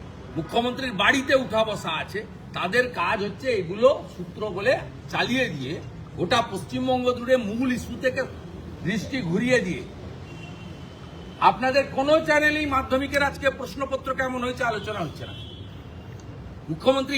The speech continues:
ইমপিচমেন্ট আনবেন, সেটাই ব্রেকিং নিউজ। ইমপিচমেন্টের পদ্ধতিটা আগে আলোচনা করুন। Sorry to say,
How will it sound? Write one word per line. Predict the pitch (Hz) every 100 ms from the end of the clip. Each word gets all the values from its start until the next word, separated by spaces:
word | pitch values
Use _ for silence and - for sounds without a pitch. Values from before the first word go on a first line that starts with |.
| 240
ইমপিচমেন্ট | 233 269 269 294 294 285
আনবেন, | 277 277
সেটাই | - 233 269 254
ব্রেকিং | 247 240 220
নিউজ। | 151 117 170
ইমপিচমেন্টের | 220 247 277 277 269 226
পদ্ধতিটা | 220 214 254 269 277
আগে | 254 233
আলোচনা | 196 175 -
করুন। | - - - - - - - - - -
Sorry | - 247 285
to | 277 -
say, | 233